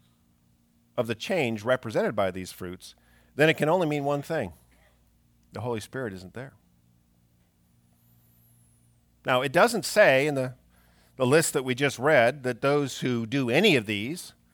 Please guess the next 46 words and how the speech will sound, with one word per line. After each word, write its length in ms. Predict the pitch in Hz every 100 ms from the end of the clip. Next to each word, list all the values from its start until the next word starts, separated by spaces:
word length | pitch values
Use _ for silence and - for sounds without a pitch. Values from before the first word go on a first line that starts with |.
| _ -
will 140 | 117
never 300 | 120 170 160
enter 160 | 135 131
the 80 | 110
kingdom 280 | 139 135
of 60 | 120
heaven. 140 | 151
It 80 | 135
says 220 | - 143
those 320 | 131 190 214 -
who, 340 | 180 156 151 - - - - _ _ -
what's 220 | 156 -
the 100 | 156
phrase, 380 | - 156 151 -
live 600 | 117 113 170 220 180 117
like 440 | 98 98 95 95 - _
this. 760 | - 85 85 - - - - - _ _ _ _ _ _ _ _ _
What 160 | 123 143
this 180 | 208 151
is 80 |
saying 240 | - 208 156
is 160 | 131
those 320 | 117 185 262 214
who 140 | 202
have 420 | 175 165 160 139 _ -
a 80 | 127
pattern 420 | - 180 190 160
of 120 | 127
life 280 | 143 185 -
like 160 | 113
this, 200 | - 113
and 140 | 139 123
they 200 | 165 196
are, 340 | 165 143 127 - _ _ _
they 140 | 151 180
are, 140 | 156
have 220 | 151 151
no 260 | 131 156 202
interest 420 | 196 - 123 -
in 100 | 110
changing. 440 | - 104 98 - - _ _ _ _ _ _ _ _ _ _ _ _
These 240 | 123 220
are 160 | 185 170
patterns 580 | 165 - 196 190 170 139
of 120 | 131
life, 560 | 135 196 123 - -